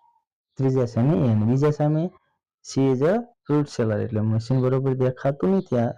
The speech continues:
આ ટૂંકમાં ચિત્ર શું છે? She is goes to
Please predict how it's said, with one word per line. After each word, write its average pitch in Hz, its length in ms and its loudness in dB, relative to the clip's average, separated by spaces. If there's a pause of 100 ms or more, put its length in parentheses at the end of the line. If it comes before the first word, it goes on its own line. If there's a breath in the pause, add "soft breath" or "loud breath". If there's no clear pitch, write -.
આ 123 100 -2 (440 soft breath)
ટૂંકમાં 120 280 0
ચિત્ર 120 440 -4
શું 139 440 0 (360)
છે? 117 180 -2 (540)
She 139 140 0 (120)
is 151 80 0 (760)
goes 139 360 2 (400)
to 147 60 0